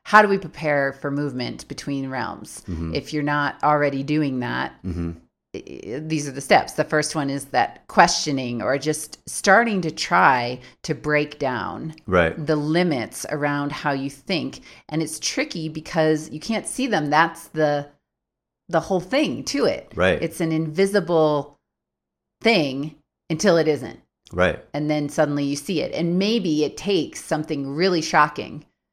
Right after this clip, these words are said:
Speaker 1: to be able to see it.
Speaker 2: Mm-hmm.
Speaker 1: But perhaps there's a way that we can foster and encourage our own awakening so that we can be prepared to be
Speaker 2: Mm-hmm.
Speaker 1: open. So then questioning that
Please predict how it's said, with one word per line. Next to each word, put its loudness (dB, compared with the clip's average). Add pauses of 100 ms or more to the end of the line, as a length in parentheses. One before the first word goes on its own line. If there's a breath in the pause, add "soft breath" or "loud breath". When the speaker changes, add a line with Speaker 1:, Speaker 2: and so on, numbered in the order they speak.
(640)
Speaker 1:
to 0
be 2
able 0
to -6
see -10
it. -14
Speaker 2:
Mm-hmm. -4 (320)
Speaker 1:
But 4
perhaps 4
there's 0
a 0
way 4
that -4
we -4
can -6 (400)
foster 4
and 0
encourage -4 (420)
our 4
own -2
awakening -6 (580)
so 0
that 2
we 0
can -6
be -10
prepared -8 (360)
to -4
be -2
Speaker 2:
Mm-hmm. -4
Speaker 1:
open. -8 (180)
So -8
then 0
questioning 0
that -6